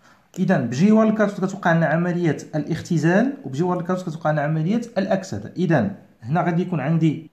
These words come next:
أ جي بلس غيعطي لينا أ جي، لأنه وقت عملية اختزال، يعني كيظهر لي فيها المختزل زائد واحد إلكترون.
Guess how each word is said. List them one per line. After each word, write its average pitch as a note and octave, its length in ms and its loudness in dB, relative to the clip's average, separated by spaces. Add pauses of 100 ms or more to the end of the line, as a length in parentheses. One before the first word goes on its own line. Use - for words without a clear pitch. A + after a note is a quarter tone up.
(120)
أ E3 120 2
جي C#3 220 -2
بلس F3+ 640 -2 (260)
غيعطي B2+ 400 -4
لينا D#3+ 420 0 (320)
أ G3 140 2
جي، A#2+ 160 0
لأنه A#2+ 140 -4
وقت - 240 -10
عملية E3 200 -2
اختزال، D#3 500 0 (400)
يعني C3 120 -6
كيظهر D#3 340 0
لي E3+ 100 4
فيها F#3 180 2
المختزل E3 680 2 (440)
زائد F3+ 720 0 (540)
واحد E3+ 280 -2
إلكترون. F3 540 0